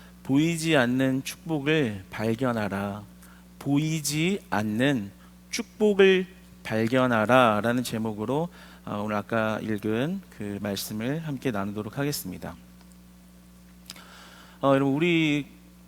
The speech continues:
크리스찬 교회의 슬로건이 있죠. 어, 우리 크리스찬 교회의 공통된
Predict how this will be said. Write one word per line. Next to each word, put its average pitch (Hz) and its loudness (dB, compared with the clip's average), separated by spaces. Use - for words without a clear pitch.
크리스찬 214 2
교회의 131 2
슬로건이 160 -2
있죠. 104 -4
어, 107 -16
우리 113 -6
크리스찬 147 -2
교회의 117 -2
공통된 120 -2